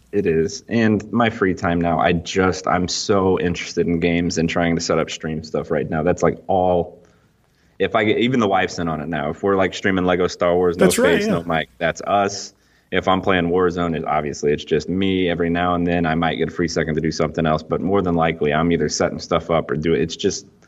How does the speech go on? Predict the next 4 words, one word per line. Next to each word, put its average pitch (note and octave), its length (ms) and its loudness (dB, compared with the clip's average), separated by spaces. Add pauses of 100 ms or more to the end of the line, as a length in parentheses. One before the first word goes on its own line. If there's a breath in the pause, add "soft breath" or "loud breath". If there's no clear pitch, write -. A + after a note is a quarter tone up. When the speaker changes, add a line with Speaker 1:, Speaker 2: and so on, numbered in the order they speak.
(680 soft breath)
Speaker 1:
something F2+ 460 0
I D#2+ 80 4
really, D#2+ 340 2 (320)
so, G#2+ 480 0